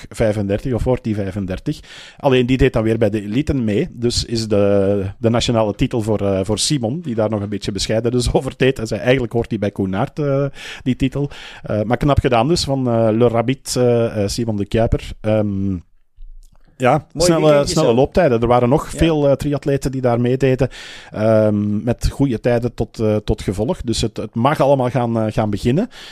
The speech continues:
Speaker 1: Alleen ja, volgend weekend wordt het een beetje een rustige. Ik, ik ben al eens een kijkje geweest, Tim.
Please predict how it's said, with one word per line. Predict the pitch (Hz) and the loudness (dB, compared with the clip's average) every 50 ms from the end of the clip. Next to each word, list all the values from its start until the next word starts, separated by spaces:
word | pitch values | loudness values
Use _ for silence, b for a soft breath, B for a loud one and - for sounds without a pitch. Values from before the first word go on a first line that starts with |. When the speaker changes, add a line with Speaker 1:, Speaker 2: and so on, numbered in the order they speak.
| B B B B B B B - | B B B B B B B 0
Speaker 1:
Alleen | 151 143 147 143 127 | 2 2 4 4 4
ja, | 117 139 190 156 | 4 2 2 2
volgend | - 147 147 139 139 127 - | 0 -2 -2 0 0 0 0
weekend | 135 143 - 208 208 196 | -2 0 -2 -2 -2 -2
wordt | - 214 - - | -4 -6 -6 -6
het | 190 - - | -8 -6 -6
een | 170 165 135 | -6 -6 -2
beetje | - 175 185 190 - 202 | -2 -2 -2 0 -2 -2
een | 185 156 135 | 0 0 -2
rustige. | 139 180 254 - - - 147 123 107 110 101 104 | -2 -2 -2 -2 -2 -2 -2 0 0 0 0 0
Ik, | 113 - 113 | -2 -4 -8
ik | 117 - _ | -10 -10 _
ben | - 135 131 | -4 -4 -2
al | 123 127 | -2 -2
eens | 123 120 | -2 -2
een | 123 123 | -4 -4
kijkje | - 147 160 156 - 165 | -2 -2 -2 -2 -4 -6
geweest, | 151 160 156 156 156 - - | -6 -4 -4 -2 -4 -2 0
Tim. | - 160 156 156 143 - | 0 0 0 0 -4 -8